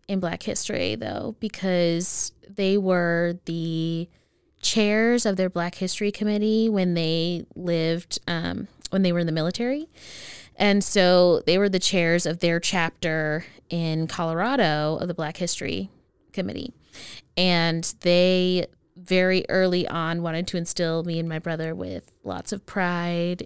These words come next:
in, and in Black history. So they taught us a lot, just, like, completely outside of school. So we learned a lot of things.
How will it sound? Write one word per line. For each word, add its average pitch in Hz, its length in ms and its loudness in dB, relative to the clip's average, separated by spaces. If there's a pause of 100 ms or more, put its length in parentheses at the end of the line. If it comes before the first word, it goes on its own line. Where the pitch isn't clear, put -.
in, 165 440 -4 (120)
and 160 240 -4
in 175 220 -2
Black 156 280 -6
history. - 520 -6
So 175 180 -2
they 170 120 0
taught - 300 -4
us 147 300 -4
a 165 80 -4
lot, 151 260 -6
just, - 180 -4
like, - 280 -4 (500)
completely 196 480 0
outside 165 380 -4
of 190 60 -4
school. - 260 -6
So - 120 -4
we 240 140 4
learned 285 240 4
a 220 60 4
lot 190 340 2
of 185 100 -4
things. - 540 -6